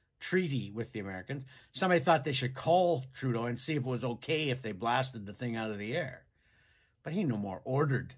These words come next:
the takedown than fly to the moon. And what this points out, and what the other shoot-downs over North America point out over the last two or three weeks, is just how weak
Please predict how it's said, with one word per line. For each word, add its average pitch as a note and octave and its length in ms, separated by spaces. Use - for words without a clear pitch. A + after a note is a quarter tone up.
the - 100
takedown G#2 760
than A2+ 100
fly C3+ 260
to D#3 120
the E3 80
moon. G#3+ 260
And G#3 120
what B3 180
this D4 180
points A#3 440
out, D3+ 160
and D3+ 100
what G#3 180
the - 220
other F3 460
shoot-downs B2+ 720
over D#3+ 220
North D#3 220
America C#3+ 460
point D#3 300
out D3 240
over D3+ 240
the C#3 120
last C#3+ 420
two E3 160
or D3 80
three A#2+ 240
weeks, G3+ 380
is D#3+ 120
just B3 300
how A3 220
weak E3+ 600